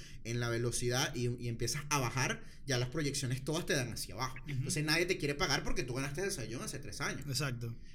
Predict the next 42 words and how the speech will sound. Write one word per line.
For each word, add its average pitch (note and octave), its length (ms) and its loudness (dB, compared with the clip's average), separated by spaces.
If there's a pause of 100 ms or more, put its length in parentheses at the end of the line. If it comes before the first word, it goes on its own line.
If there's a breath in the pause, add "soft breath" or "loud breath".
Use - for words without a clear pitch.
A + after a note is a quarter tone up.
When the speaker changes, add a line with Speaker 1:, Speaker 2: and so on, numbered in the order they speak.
(200 soft breath)
Speaker 1:
A - 100 2
menos C3 200 4
que B2+ 100 0
seas G#2 160 2
Verlander, A2 480 4 (380 soft breath)
que C3 80 2
eres B2 140 6
una C#3+ 220 4
persona C#3 360 0
que A#2+ 100 -2
no A#2 80 0
envejece C#3+ 480 4
y A2+ 40 0
que, A2+ 200 -2
y G#2 80 -4
que A2 120 -4
eres B2+ 120 0
de, C#3+ 180 0
de - 200 -8 (180)
vieja A2+ 260 0
escuela C3+ 360 2
prácticamente, C#3 560 0
donde C#3 200 2
mientras B2 280 0
más B2+ 120 0
viejo C#3+ 220 6
mejor - 180 2
Speaker 2:
Que F3+ 140 8
su F3 120 10
Speaker 1:
lanza. C3+ 120 6
Speaker 2:
curva G3 480 10
en F#3 100 8
un F#3+ 120 6
momento G3+ 340 4
parecía F3 300 4
que F3+ 60 2
iba G3+ 100 4
hacia F3 140 6
abajo F3+ 240 4
y G#3 40 6
de F#3 100 6
repente E3+ 400 4